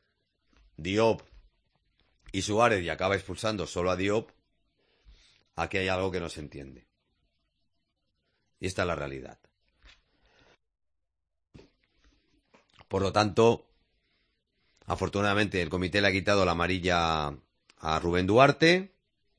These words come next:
y Rubén Duarte estará el próximo sábado frente al Atlético de Madrid. La única duda ahora se centra es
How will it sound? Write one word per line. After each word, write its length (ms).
y 100
Rubén 280
Duarte 560
estará 600
el 200
próximo 1000
sábado 440
frente 260
al 80
Atlético 360
de 60
Madrid. 320
La 100
única 280
duda 480
ahora 220
se 160
centra 420
es 400